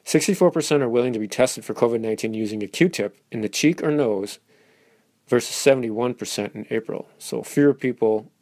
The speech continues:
want to be tested using a Q-tip. Sixty-nine percent are willing to take blood tests to measure immunity s-, versus seventy-one percent in April. So fewer people are willing f-, to take a blood test. Higher income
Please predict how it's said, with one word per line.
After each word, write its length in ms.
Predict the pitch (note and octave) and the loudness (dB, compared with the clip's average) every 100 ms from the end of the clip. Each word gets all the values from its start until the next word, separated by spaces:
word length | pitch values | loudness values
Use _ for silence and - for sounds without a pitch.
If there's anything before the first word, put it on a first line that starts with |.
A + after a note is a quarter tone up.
| _ | _
want 300 | - G#2+ A2 - | -4 -2 -2 -4
to 100 | G#2+ | -4
be 200 | G#2 G2+ | -4 -4
tested 380 | A2+ - A#2 | -4 -4 -6
using 400 | G#2+ G#2+ G2+ G2+ | -4 -4 -4 -8
a 40 | F#2+ | -10
Q-tip. 520 | - B2+ A#2+ - _ _ _ _ _ _ _ _ _ - | -2 -2 0 -10 _ _ _ _ _ _ _ _ _ 0
Sixty-nine 460 | D#3 D3 D3 C#3+ | 0 2 4 2
percent 260 | D3 - C3 | 2 -2 0
are 60 | A2 | 2
willing 200 | A2+ A2+ | 0 0
to 80 | |
take 240 | G#2 A#2 - | -2 -4 -4
blood 380 | G2 A2+ C#3 D3 | -2 4 4 4
tests 260 | G#2+ - | -4 -4
to 120 | - A2 | -8 -4
measure 320 | A#2 A#2+ A2+ | -2 -2 -2
immunity 480 | A2 C#3+ A#2+ G2 G2+ | 2 0 0 -6 -10
s-, 340 | - - - - | -8 -8 -8 -6
versus 340 | A#2 G#2+ G#2 | -2 -2 -2
seventy-one 460 | - G#2+ G#2 A2 A#2+ | -4 -2 -2 -2 -4
percent 320 | G#2 - G2 | -6 -8 -8
in 100 | G2 | -8
April. 300 | F#2 - - | -10 -10 -10
So 160 | - A2+ | -8 -8
fewer 280 | - A2+ | -2 -2
people 340 | G#2+ A#2 A#2 G#2+ | -2 -4 -2 -4
are 100 | G2+ | -2
willing 420 | A2 A2 G#2+ G#2 _ _ _ _ _ | 0 0 -2 -8 _ _ _ _ _
f-, 140 | - - - | -20 -20 -10
to 80 | |
take 140 | - G#2 | -4 -2
a 60 | |
blood 240 | G2+ A#2+ C3 | 0 0 0
test. 340 | - - - _ _ _ _ _ _ _ _ | -8 -14 -18 _ _ _ _ _ _ _ _
Higher 260 | - B2 C#3 | 4 6 6
income 400 | C3 - A#2 A2+ | 4 -2 -4 -6